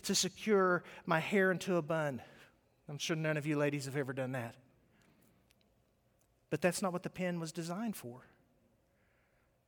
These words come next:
So it would never be used to its full purpose unless you use it for what the Creator designed it for.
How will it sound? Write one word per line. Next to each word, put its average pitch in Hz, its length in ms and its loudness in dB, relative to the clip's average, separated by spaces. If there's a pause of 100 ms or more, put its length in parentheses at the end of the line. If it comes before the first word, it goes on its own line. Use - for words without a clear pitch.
(1900)
So 190 240 6
it 190 40 8
would 175 140 2
never 208 260 6
be 202 140 2
used 208 400 0
to 202 80 2
its 190 140 2
full 208 500 2 (320)
purpose 208 640 0
unless 185 500 4
you 185 80 -2
use 196 320 2
it 180 100 -2
for 175 100 -4
what 175 240 0
the 202 60 -4
Creator 175 480 -2
designed 185 480 -2
it 139 120 -8
for. 120 440 -14